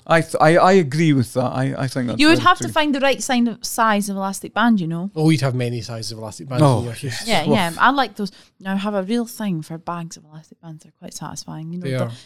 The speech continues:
Speaker 2: tiny, tiny,
Speaker 1: Bags.
Speaker 2: tiny wee ones and then big, big, big ones. Yeah.
Speaker 1: I'm fascinated. I'm really, really like, although I've never done one myself, the ball of elastic bands.
Speaker 2: Have you never seen mine?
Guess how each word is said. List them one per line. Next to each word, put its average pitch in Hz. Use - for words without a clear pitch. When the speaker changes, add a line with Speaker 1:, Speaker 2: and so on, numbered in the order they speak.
Speaker 2:
tiny, 370
tiny, 151
Speaker 1:
Bags. 311
Speaker 2:
tiny 302
wee 269
ones 220
and 196
then 185
big, 190
big, -
big -
ones. -
Yeah. -
Speaker 1:
I'm 143
fascinated. 131
I'm 123
really, 131
really 123
like, 123
although 117
I've 123
never 143
done 123
one 117
myself, 117
the 110
ball 120
of 107
elastic 113
bands. 233
Speaker 2:
Have 262
you 302
never 370
seen 370
mine? 226